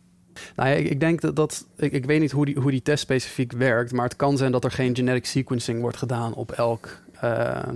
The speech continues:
elke test. Dus ik gok dat ze, eh, testen op een bepaald signature en dat ze dan iets van een steekproef doen om een genetic sequence te doen van: "Goh, welk virus was dat?"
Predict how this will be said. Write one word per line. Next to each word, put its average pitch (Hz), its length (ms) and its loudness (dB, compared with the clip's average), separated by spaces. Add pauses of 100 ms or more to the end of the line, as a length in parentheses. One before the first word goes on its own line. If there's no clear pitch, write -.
(300)
elke 120 500 0
test. - 340 -2
Dus 123 120 -4
ik 123 80 -4
gok - 220 -2
dat 123 160 -2
ze, 120 380 0 (640)
eh, 117 360 0 (260)
testen 131 340 0
op 123 140 -4
een 127 80 0
bepaald 123 340 0
signature 127 640 -2 (420)
en 131 120 -2
dat 120 160 0
ze 127 80 -2
dan 120 200 0
iets 127 140 -4
van 127 100 -2
een 120 60 0
steekproef 123 520 0
doen 123 240 2
om 120 180 -2
een 117 80 -2
genetic 120 320 0
sequence 123 420 -2
te 127 100 -2
doen 120 200 2
van: 120 120 -2
"Goh, 123 200 -2
welk 117 180 0
virus 123 320 0
was - 200 -4
dat?" - 180 -6